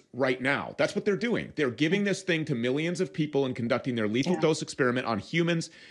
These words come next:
Speaker 1: and on children and on mothers and fathers and husbands and brothers and
Speaker 2: Yeah.
Speaker 1: cousins because they didn't do it on animals.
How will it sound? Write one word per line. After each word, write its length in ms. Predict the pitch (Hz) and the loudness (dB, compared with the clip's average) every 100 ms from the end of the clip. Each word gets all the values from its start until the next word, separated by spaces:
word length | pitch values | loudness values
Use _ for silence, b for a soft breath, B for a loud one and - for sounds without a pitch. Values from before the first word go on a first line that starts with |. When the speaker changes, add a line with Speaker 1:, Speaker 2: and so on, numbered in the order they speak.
| B | B
Speaker 1:
and 120 | - 117 | -2 -2
on 120 | 98 | 0
children 560 | - 175 156 170 165 160 B B - | 2 2 2 0 -2 -6 B B -2
and 160 | 120 | 0
on 160 | 113 113 | 2 2
mothers 360 | 156 160 170 | 2 4 2
and 160 | 127 113 | 0 -4
fathers 400 | - 139 143 135 | 2 4 4 2
and 120 | 104 | 0
husbands 420 | 104 143 131 151 | 0 0 0 0
and 160 | 135 120 | 0 0
brothers 380 | 123 127 139 120 | 2 2 2 2
and 80 | 175 | 0
Speaker 2:
Yeah. 80 | |
Speaker 1:
cousins 420 | 160 156 131 123 113 | 2 2 2 0 -2
because 240 | 123 135 | -2 0
they 140 | 135 | 2
didn't 340 | 123 147 139 110 | 2 2 0 0
do 160 | 131 | 2
it 80 | 120 | 4
on 160 | 107 107 | 2 0
animals. 460 | 120 110 98 62 | -2 0 -2 -4